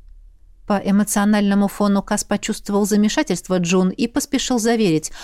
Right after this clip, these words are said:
«Ну, коммуникаторы, конечно же, работают. Их изготавливают в изолирующих чехлах.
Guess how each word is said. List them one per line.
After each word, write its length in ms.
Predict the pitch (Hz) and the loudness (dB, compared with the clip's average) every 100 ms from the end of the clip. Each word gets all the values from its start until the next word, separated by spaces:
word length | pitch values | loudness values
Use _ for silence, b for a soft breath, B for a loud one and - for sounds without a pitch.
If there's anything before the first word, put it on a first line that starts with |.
| B - | B -4
«Ну, 120 | 180 | -2
коммуникаторы, 760 | - 185 185 175 160 - 175 | 2 2 2 2 -2 -2 -4
конечно 540 | 170 185 180 185 - 233 | 0 0 0 0 0 -2
же, 120 | 269 | 0
работают. 720 | 294 302 330 - 151 147 - B B - | 0 2 0 0 -2 -2 -6 B B -4
Их 180 | 349 277 | -2 0
изготавливают 920 | 220 214 202 220 226 226 220 233 233 | 0 -2 0 0 2 0 2 0 2
в 80 | 202 | 0
изолирующих 760 | 190 180 170 170 175 175 208 | 2 0 0 2 0 0 -2
чехлах. 640 | - 233 - 285 170 - | -2 -4 0 0 0 -6